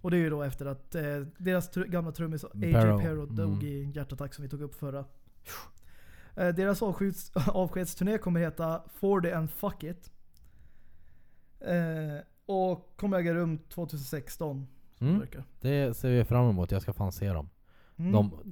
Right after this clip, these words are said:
Speaker 2: de lär ju komma till Sverige, för annars så letar jag upp Dee Schneider själv.
Speaker 1: Ja. <laughs>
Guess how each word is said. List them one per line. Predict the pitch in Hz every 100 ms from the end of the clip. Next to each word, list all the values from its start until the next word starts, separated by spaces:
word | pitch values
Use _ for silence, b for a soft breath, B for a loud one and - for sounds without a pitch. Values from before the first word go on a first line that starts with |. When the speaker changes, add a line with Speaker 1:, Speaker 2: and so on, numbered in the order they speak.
| 90 107
Speaker 2:
de | 107 107
lär | 107 104
ju |
komma | 90 92
till | 87
Sverige, | 82 92 82
för | - 82 78 - - - - _ - -
annars | 104 98 -
så | 87 - - _ - -
letar | 110 98 -
jag | 101
upp |
Dee | 101 95
Schneider | 87 98 98 82
själv. | - 101 92
Speaker 1:
Ja. | 71 - - 196
<laughs> | -